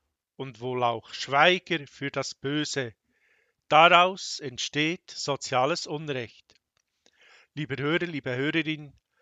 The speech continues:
haben wir den Mut, bei Unrecht aufzustehen, nicht mitzumachen und es auch anzuprangern.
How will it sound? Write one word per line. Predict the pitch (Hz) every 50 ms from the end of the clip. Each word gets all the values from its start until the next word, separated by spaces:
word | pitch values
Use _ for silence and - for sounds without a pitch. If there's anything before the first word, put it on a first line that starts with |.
| _ _ _
haben | - - 156 180 190 190 190 190
wir | 196 190
den | 180 175 175 170 165
Mut, | 165 170 185 196 208 _ - - -
bei | 147 147 147 -
Unrecht | 175 180 190 190 185 175 180 156 - - -
aufzustehen, | - 151 190 190 - - - - 185 - - - - 165 165 165 165 165 160 147 _ _ _ _ -
nicht | 160 180 196 190 - - - 165
mitzumachen | 180 190 - - - - 196 185 180 170 165 - - - - 160 151 - _ - _ _
und | - 160 - 170
es | 160 - -
auch | 139 135 - - - -
anzuprangern. | 143 151 170 190 - - - 185 - - 156 156 143 131 131 123 120 113 107 107